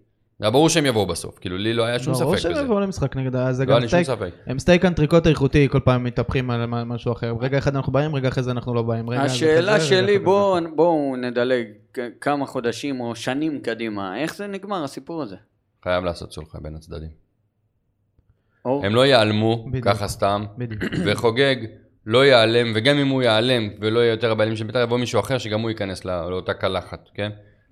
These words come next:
Speaker 1: אז זה צריך פשוט ללמוד לחיות איתם, כי הם חלק מאיתנו, כן? בואו נשים את הדברים על השולחן. לה פמיליה זה חלק מאיתנו. הם אוהדי בית"ר, כמו שאנחנו אוהדים בית"ר. הם, הם, אה,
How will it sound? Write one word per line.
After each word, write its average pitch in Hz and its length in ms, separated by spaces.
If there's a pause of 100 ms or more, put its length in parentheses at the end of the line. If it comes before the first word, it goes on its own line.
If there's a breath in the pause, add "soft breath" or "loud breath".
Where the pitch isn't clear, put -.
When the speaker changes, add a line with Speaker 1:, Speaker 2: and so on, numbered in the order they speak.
Speaker 1:
אז 127 120
זה 156 100
צריך 170 280
פשוט 151 320
ללמוד 131 260
לחיות 123 320
איתם, 113 340
כי 107 100
הם 101 100
חלק 127 340
מאיתנו, 120 540 (280)
כן? 113 200
בואו 131 160
נשים 127 240
את - 60
הדברים 117 260
על 110 60
השולחן. 101 380 (480 soft breath)
לה 117 100
פמיליה 156 500
זה 127 100
חלק 135 240
מאיתנו. 110 420 (300)
הם 120 140
אוהדי 135 240
בית"ר, 151 380 (340)
כמו 143 140
שאנחנו 139 380
אוהדים 98 300
בית"ר. 85 280 (460 soft breath)
הם, 214 300
הם, 160 280
אה, 151 240